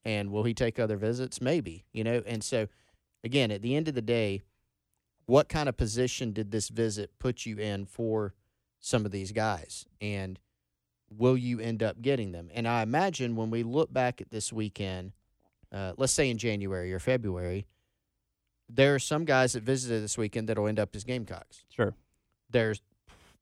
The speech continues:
Speaker 1: possibly some guys that are gonna pick another school. And there may even be a guy or two on this list that South Carolina says,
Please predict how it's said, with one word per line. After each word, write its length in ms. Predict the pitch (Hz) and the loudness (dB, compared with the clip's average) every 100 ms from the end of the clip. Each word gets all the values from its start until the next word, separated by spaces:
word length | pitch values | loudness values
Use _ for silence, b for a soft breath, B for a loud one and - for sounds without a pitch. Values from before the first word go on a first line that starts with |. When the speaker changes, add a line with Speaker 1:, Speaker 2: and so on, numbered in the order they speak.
| _ _ _ | _ _ _
Speaker 1:
possibly 580 | - 120 117 - 127 135 | 0 2 2 0 0 0
some 180 | 123 131 | 0 2
guys 300 | 117 113 113 | 4 4 4
that 100 | 113 | 0
are 60 | 104 | -2
gonna 180 | 113 | -4
pick 500 | 98 - 160 143 - - | -6 -2 2 2 0 -8
another 300 | 117 110 107 | -2 0 0
school. 420 | - - 104 143 _ _ _ _ _ _ _ _ - | -2 0 0 -2 _ _ _ _ _ _ _ _ -4
And 180 | 123 | 0
there 120 | 120 127 | 2 2
may 200 | 120 151 | 4 2
even 460 | 247 - 135 143 | 2 -2 -2 0
be 180 | 135 165 | 0 0
a 40 | 165 | 2
guy 220 | 151 156 | 2 2
or 80 | 156 | 2
two 200 | - 165 | -2 -2
on 100 | 156 | -2
this 220 | 147 - | -4 -2
list 240 | 160 156 - | -2 -2 -8
that 80 | |
South 280 | - 147 143 | -4 -2 -2
Carolina 280 | - 151 143 | -2 -2 -2
says, 460 | - 156 143 143 | -2 0 0 -2